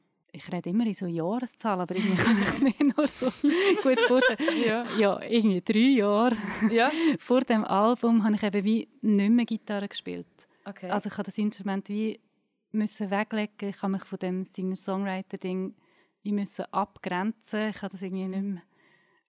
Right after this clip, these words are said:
Speaker 1: nicht mehr gern <laughs> gehabt, nicht mehr können hören, mich eben nicht mit dem können identifizieren.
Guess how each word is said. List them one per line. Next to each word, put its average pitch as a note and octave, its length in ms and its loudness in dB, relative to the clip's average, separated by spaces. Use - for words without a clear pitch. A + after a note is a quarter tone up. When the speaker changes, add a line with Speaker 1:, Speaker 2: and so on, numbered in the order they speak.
Speaker 1:
nicht G3 260 0
mehr G#3 220 0
gern G3 340 0
<laughs> - 40 -8
gehabt, G#3+ 300 0
nicht A3+ 160 2
mehr A#3 120 2
können G#3 320 0
hören, A3 500 0
mich G3+ 220 -6
eben F#3+ 240 -4
nicht G#3 140 2
mit A3+ 220 2
dem A3 180 -2
können G#3+ 240 -2
identifizieren. G#3+ 1040 -6